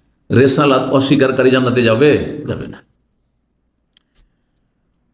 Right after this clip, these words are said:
হীনমন্যতায় ভুগবেন না পশ্চিমামুখী হয়ে। জি, পশ্চিমা সভ্যতায় ভেসে গিয়ে অথবা, হ্যাঁ, ইসলামের জ্ঞানের শোচনীয়তার কারণে ইসলামের জ্ঞান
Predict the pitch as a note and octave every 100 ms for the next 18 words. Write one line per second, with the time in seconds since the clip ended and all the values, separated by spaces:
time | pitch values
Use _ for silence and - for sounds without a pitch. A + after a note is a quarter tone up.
0 | - C#3+ D#3+ E3 E3 D#3+ D#3+ D3 D3+ C#3
1 | D3 C#3 C3+ B2+ C3+ - C3 C3 B2 -
2 | G2 - - - _ - - D2+ - _
3 | _ _ _ _ - - C#3+ - C#3+ -
4 | A#2+ A2 A#2 F#2+ D3 - C#3+ - - -
5 | - _ _ A#2+ C3+ D#3 C3 B2+ C3+ D3
6 | A2 F#2+ F#2 F#2 - _ _ _ _ _
7 | _ - - C#3 C#3 B2 A2 C3+ C#3 C3
8 | D#3+ D#3+ D#3+ D3 C#3+ A2 G#2 G#2 G#2 A#2+
9 | A2+ F2 C3 F#3+